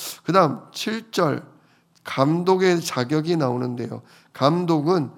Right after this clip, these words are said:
하나님의 뭐로서? 정직이로서. 예, 감독은 정말 하나님의 심부름하는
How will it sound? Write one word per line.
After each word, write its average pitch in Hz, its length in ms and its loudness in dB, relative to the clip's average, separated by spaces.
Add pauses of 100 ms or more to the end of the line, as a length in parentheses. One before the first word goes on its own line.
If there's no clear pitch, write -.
(120)
하나님의 180 760 2
뭐로서? 151 760 0 (880)
정직이로서. 165 880 -6 (580)
예, 147 300 0 (200)
감독은 156 1040 -4 (880)
정말 165 500 -2 (240)
하나님의 185 920 2 (180)
심부름하는 147 1120 -2